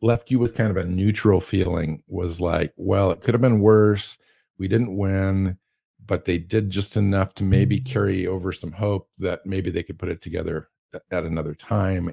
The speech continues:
And it just kinda kicks the can down the road a little bit for this team. But nonetheless, while there was some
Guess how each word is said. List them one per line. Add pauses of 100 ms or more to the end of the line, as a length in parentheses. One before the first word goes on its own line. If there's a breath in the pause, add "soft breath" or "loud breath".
And
it
just
kinda
kicks
the
can
down
the
road
a
little
bit
for
this
team. (580 soft breath)
But
nonetheless, (920)
while
there
was
some